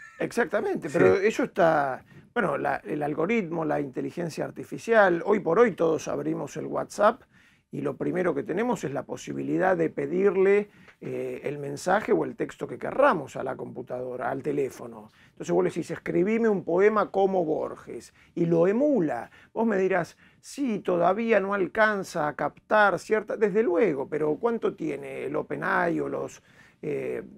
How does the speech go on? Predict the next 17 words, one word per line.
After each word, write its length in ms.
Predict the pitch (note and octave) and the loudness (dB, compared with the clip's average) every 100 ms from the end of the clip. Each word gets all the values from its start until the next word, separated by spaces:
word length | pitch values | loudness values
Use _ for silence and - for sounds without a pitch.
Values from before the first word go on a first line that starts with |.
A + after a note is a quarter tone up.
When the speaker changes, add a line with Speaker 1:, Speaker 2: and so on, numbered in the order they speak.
| _ | _
Speaker 1:
chats 380 | F3 D#3+ D3 - | 2 2 2 -4
estos 220 | D#3+ D3+ - | -6 -6 -8
que 80 | |
se 100 | - | 0
Speaker 2:
Sí. 60 | A#2 | 0
Speaker 1:
manejan, 560 | D3+ E3+ F3 C#3+ C3+ - _ _ - - - | 0 -2 -2 -4 -6 -14 _ _ -18 -8 -2
Speaker 2:
¿La 80 | C#3 | 2
Speaker 1:
eh, 40 | |
Speaker 2:
tecnología 560 | C3+ C3+ C#3 C3 F#3 F3+ | 2 4 4 6 6 8
no 140 | E3+ | 6
te 100 | - | 4
Speaker 1:
chat 40 | D#3+ | 2
G 20 | |
P 20 | |
T? 60 | C#3+ | 2
Speaker 2:
genera, 500 | B2+ D3 C#3 A2+ G2+ | 2 4 6 4 2
mm, 360 | G2 F#2 F2 | -4 -8 -10